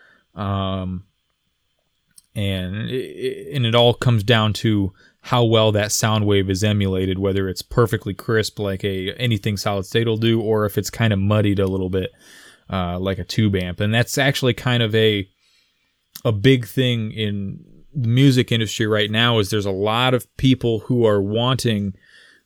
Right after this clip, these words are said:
the tube amp sound, but they want the ease of use and reliability of the solid state. So there's a lot of, uh,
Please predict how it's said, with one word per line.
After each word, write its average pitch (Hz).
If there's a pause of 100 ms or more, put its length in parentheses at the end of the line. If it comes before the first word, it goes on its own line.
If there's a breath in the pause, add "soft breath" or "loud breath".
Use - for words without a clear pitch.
the 101
tube 120
amp 107 (240)
sound, 107 (520 soft breath)
but 104
they 110
want 113
the 123
ease 131
of 107
use 113
and 104
reliability 110
of 101
the 95
solid 117
state. 95
So -
there's 107
a 107
lot 110
of, 101
uh, 95